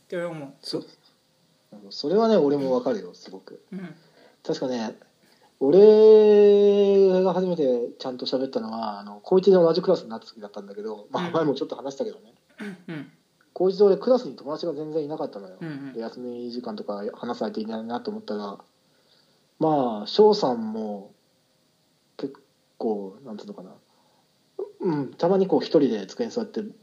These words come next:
Speaker 2: こうぼーっとしてるとこ見かけてて、
Speaker 1: うん。
Speaker 2: で、友達多いやつだってのは知ってたんだよ。
Speaker 1: うん。
Speaker 2: でも、なんとなくさ、なんかこう、周りのやつだとちょっと雰囲気が違ったのね、
Speaker 1: うん。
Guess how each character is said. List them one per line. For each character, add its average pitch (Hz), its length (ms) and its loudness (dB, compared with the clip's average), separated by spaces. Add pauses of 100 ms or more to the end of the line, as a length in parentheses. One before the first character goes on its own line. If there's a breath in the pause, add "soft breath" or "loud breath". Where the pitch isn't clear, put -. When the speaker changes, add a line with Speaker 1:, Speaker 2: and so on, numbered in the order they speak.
(440)
Speaker 2:
こ 117 120 -6
う - 20 -4
ぼ 113 360 -4
ー - 20 -6
っ 117 40 -12
と - 80 -10
し - 40 -10
て 127 100 -6
る - 80 -6
と - 60 -4
こ 110 60 -6
見 107 100 -8
か 107 100 -12
け - 60 -20
て 120 100 -12
て、 123 120 -2
Speaker 1:
う - 200 -4
ん。 - 20 -10
Speaker 2:
で、 120 100 -2
友 170 220 2
達 226 180 4
多 226 140 8
い 175 40 8
や 139 80 2
つ - 60 -8
だ 220 80 -8
っ - 20 -10
て - 100 -18
の 208 60 -16
は 202 80 -16
知 - 60 -20
っ - 40 -20
て 247 60 -14
た 214 100 -12
ん 196 80 -18
だ 185 80 -18
よ。 175 120 -18 (240)
Speaker 1:
う 185 40 -14
ん。 170 180 -16 (560)
Speaker 2:
で 156 80 -4
も、 127 140 -2 (140)
な 196 120 0
ん 202 40 -2
と 233 100 4
な 226 140 2
く - 80 -10
さ、 - 360 -4 (140)
な 254 120 2
ん 240 80 -4
か 185 160 0
こ 110 440 -8
う、 - 20 -20
周 175 220 -2
り 254 80 -2
の 247 80 -2
や 247 100 -2
つ - 60 -10
だ 147 100 -8
と - 80 -18
ち - 60 -16
ょ 110 60 -14
っ - 20 -18
と - 60 -20
雰 185 180 2
囲 220 60 4
気 156 120 -6
が 113 100 -4
違 131 280 -4
っ 143 80 -8
た 156 120 -2
の 107 100 -10
ね、 104 100 -18
Speaker 1:
う - 40 -16
ん。 - 20 -20